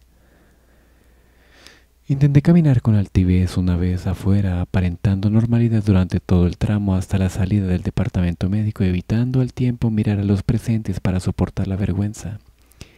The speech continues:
consciente que con probabilidad habían oído gran parte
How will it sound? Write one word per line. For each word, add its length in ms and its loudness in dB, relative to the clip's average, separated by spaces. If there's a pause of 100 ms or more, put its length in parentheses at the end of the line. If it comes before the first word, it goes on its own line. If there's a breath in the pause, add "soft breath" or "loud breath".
(140 loud breath)
consciente 500 0
que 140 0
con 320 -2 (360 loud breath)
probabilidad 720 4 (160)
habían 340 0
oído 320 2
gran 240 0
parte 600 -2